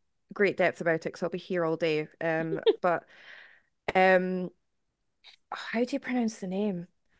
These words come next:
Speaker 1: Um, Wojtek, the,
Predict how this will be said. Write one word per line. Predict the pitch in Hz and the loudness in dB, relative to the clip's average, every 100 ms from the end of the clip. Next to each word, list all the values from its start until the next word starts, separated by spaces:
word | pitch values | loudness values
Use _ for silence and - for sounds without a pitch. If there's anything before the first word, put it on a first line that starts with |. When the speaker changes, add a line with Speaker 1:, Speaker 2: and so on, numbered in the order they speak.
| _ _ _ _ _ _ - | _ _ _ _ _ _ -4
Speaker 1:
Um, | 190 185 185 185 180 - - | 0 2 0 -2 -4 -6 -10
Wojtek, | 170 202 214 233 - 180 147 - - - _ _ _ _ _ _ _ _ | -2 6 6 6 2 2 2 -2 -16 -20 _ _ _ _ _ _ _ _
the, | - 185 180 175 175 | -2 2 6 6 4